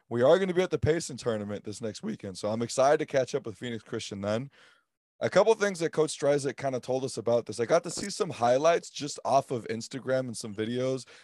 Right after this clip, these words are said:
They're all just really competing at a high level. Uh, Tommy Randolph and Bryce are playing like college players for Coach Stryzik right now. This is what he sent me.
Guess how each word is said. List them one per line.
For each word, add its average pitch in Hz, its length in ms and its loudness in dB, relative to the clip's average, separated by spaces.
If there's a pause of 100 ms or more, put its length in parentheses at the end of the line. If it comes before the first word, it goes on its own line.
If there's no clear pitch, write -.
(160)
They're 147 180 8
all 180 340 8
just 135 280 -6
really 135 260 0
competing 113 560 -6
at 98 100 -4
a 101 40 -6
high 104 240 0
level. 107 480 0 (320)
Uh, - 160 2
Tommy 170 320 4
Randolph 151 480 4
and 117 120 -4
Bryce 113 380 4
are 110 100 0
playing 117 360 -2
like 110 160 -6
college 127 560 4
players 113 400 0
for 107 160 -8
Coach 117 360 2
Stryzik 104 500 0
right 95 180 -4
now. 92 180 -6
This 98 160 -6
is 117 140 -8
what 113 140 -2
he 123 80 -6
sent 113 280 -2
me. 104 180 -2